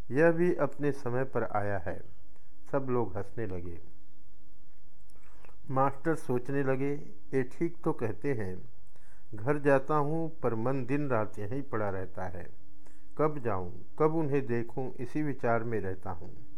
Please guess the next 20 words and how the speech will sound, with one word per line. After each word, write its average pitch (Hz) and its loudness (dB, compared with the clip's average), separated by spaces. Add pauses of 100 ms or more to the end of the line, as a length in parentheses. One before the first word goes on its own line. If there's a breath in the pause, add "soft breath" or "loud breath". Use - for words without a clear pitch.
(580 loud breath)
यहाँ 135 2
मानो 160 4
कोई 139 2
खींच 160 -2
ले 117 0
आता 101 0
है। 92 -2 (920 soft breath)
इच्छा 135 0
होने 156 2
पर 156 0
भी 143 0
दूसरी 135 0
जगह 127 0
जा 110 0
नहीं 107 0
पाता, 95 -2 (880 soft breath)
यही 143 2
आना 131 2
पड़ता 107 0
है।" 95 0